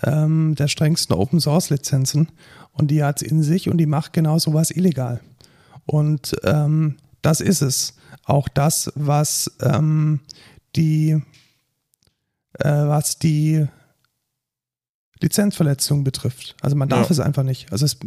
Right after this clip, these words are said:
Speaker 1: es, man
Speaker 2: Es
Speaker 1: darf
Speaker 2: ist
Speaker 1: es
Speaker 2: einfach
Speaker 1: nicht.
Speaker 2: illegal,
Speaker 1: Genau, es
Speaker 2: tatsächlich.
Speaker 1: ist, es
Speaker 2: Also
Speaker 1: ist an der Stelle illegal, weil wenn man einen, äh, G P L, äh, Programm nimmt und es modifiziert, dann muss man den Quelltext komplett disclosen. Also man muss ihn dann,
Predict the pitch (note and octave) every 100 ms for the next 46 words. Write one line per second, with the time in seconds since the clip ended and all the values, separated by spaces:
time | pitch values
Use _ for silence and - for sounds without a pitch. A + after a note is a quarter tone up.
0 | - - - D#3 D#3 F3 C#3 C3 D#3+ F3+
1 | F3 B2+ A2+ G#2+ G#2 - C#3 C3 D#3 -
2 | - E3 E3+ C#3 D3+ D#3 - E3 A#2 E3+
3 | C#3 C#3 D3+ - - - - - D3+ D3+
4 | E3+ D3+ D#3+ F#3+ F3+ F#3+ G3 D3+ D3+ D#3+
5 | D#3 D#3 D#3 D3+ - - D#3 D3+ C#3+ C3
6 | D#3 - - D#3+ - D3+ E3+ - - -
7 | - - - - C#3+ D3+ C3 C#3+ D3 D3
8 | D3 D#3+ G3+ - F3 D#3 C#3+ C#3+ B2+ C3
9 | - C#3 C3+ D3+ C#3 - C#3 C#3 D#3+ D3+
10 | D#3 - - C3+ C3+ D#3+ - - C#3+ C3+
11 | D3+ E3 - - _ _ _ _ - D3+
12 | - C#3 B2+ B2+ B2 C3 C3+ C3+ C#3+ -
13 | - D#3+ C#3+ D3+